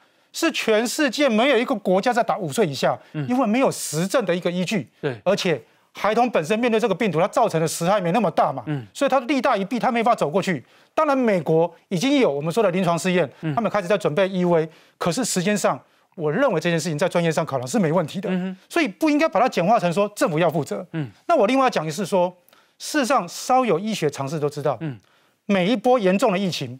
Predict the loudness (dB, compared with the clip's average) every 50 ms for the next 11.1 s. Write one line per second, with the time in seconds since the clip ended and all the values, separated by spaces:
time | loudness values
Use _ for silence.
0 | _ -4 -2 0 0 0 0 0 0 0 0 2 0 2 2 0 0 -2 -4 -4
1 | -6 -10 -4 -2 -2 0 0 -4 -4 0 2 4 4 4 2 0 -2 -4 -4 -4
2 | -8 _ -10 -10 -10 -8 -4 -2 -2 -2 -2 -4 -8 _ _ _ _ _ _ _
3 | _ -16 -10 -4 -4 -2 0 0 -2 -2 -2 -4 -4 -4 -6 -6 -4 -6 -6 -6
4 | -8 -10 -12 -14 -18 -20 -20 -16 -12 -6 0 2 2 2 0 -2 -4 -2 0 0
5 | 2 2 0 -2 -2 -4 _ _ -4 -4 -2 0 2 0 0 0 -4 -6 -4 -2
6 | 0 0 0 2 0 0 0 0 -2 0 -2 0 0 0 0 0 0 -2 -4 -4
7 | -10 -16 -18 _ _ _ _ -20 -12 _ -2 0 2 2 2 0 2 0 0 0
8 | 2 2 0 2 2 2 0 0 -2 -8 _ -10 -4 0 2 4 4 2 2 0
9 | 0 0 0 0 -2 -2 -2 -4 _ _ _ _ _ _ 0 0 2 2 2 4
10 | 4 4 4 2 2 0 0 -2 0 2 0 2 2 2 0 0 0 -2 -2 -2
11 | -6 -8